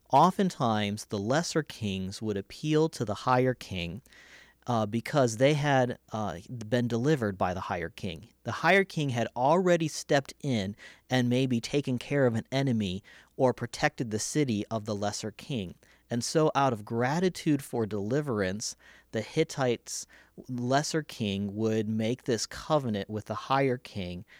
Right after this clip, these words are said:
that would become this treaty. Now, why is this important for the book of Deuteronomy? Because when we get to the book of Deuteronomy, whether you realize it or not, or you know all the facts about these treaties,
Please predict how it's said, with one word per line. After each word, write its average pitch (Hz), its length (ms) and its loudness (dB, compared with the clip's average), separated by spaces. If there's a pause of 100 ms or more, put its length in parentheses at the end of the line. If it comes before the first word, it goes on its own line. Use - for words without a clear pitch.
(260)
that 104 260 -2
would 104 260 -4
become 90 440 -6
this 85 240 -8
treaty. 113 500 -6 (1300)
Now, 135 320 6
why 156 300 4
is 170 180 4
this 135 220 2
important 110 420 0
for 113 100 -4
the 98 80 -2
book 98 200 -4
of 95 60 -14
Deuteronomy? 92 640 -6 (380)
Because 160 360 4
when 151 180 2
we 190 120 2
get 180 200 2
to 147 100 -2
the 120 60 0
book 113 200 0
of 120 100 -4
Deuteronomy, 98 800 -2
whether 117 420 0 (320)
you 110 120 -2
realize 147 440 8
it 139 140 4
or 117 60 6
not, 117 440 2
or 107 240 0
you 101 140 0
know 135 160 2
all 139 120 6
the 123 80 2
facts 113 440 0
about 107 280 0
these 107 200 -6
treaties, 101 640 -4